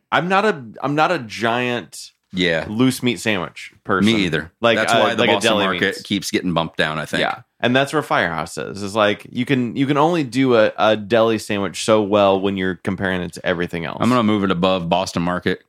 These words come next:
Speaker 2: 'cause I only went to Boston Market, like, the one time
Speaker 1: Mm-hmm.
Speaker 2: or a couple times rather, but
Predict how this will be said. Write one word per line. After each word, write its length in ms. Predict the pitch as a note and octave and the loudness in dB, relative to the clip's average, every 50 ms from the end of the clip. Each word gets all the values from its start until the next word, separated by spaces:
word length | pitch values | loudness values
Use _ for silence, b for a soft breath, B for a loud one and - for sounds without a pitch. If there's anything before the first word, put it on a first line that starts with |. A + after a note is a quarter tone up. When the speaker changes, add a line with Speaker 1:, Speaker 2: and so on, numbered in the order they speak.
| _ - - | _ -6 -2
Speaker 2:
'cause 360 | - G2 F#2 F2 E2 - - - | 0 2 2 2 0 -2 -2 -2
I 80 | G2 G2+ | 0 0
only 260 | G#2 G#2 G2+ F#2+ F#2+ | 0 0 0 0 0
went 200 | F#2 F#2 G2 D#2+ | 0 0 -2 -2
to 40 | - | 0
Boston 320 | D#2+ E2+ E2+ E2 - - F2 | 0 0 0 0 -2 -2 -2
Market, 320 | E2+ E2+ D#2+ - - - | -2 -2 -2 -4 -4 -4
like, 160 | - E2+ E2 | -4 -4 -2
the 80 | - E2+ | -2 -2
one 280 | D#2+ D#2+ E2 E2 E2 D#2+ | -2 -2 -2 -2 -2 -4
time 420 | D#2+ D2+ D2+ D#2 D#2 D#2+ D#2 D2 _ _ - | -4 -4 -4 -4 -4 -4 -6 -8 _ _ -8
Speaker 1:
Mm-hmm. 240 | G2 G#2 G#2+ G#2 G2 | -4 -4 -2 0 2
Speaker 2:
or 320 | E2 E2 E2 E2+ - - _ - | 2 2 2 0 -4 -8 _ -4
a 80 | A2 | -2
couple 260 | A#2 - C3 - E2+ E2+ | 0 0 0 -2 -2 -4
times 280 | - F2 E2 D#2+ D#2+ E2 | -4 -4 -6 -4 -4 -4
rather, 360 | D#2+ D#2 D#2+ E2+ D#2+ E2+ F#2 - | -2 -2 -2 -4 -6 -8 -4 0
but 360 | A#2 A#2 A2+ - - - | 0 2 2 0 -2 -8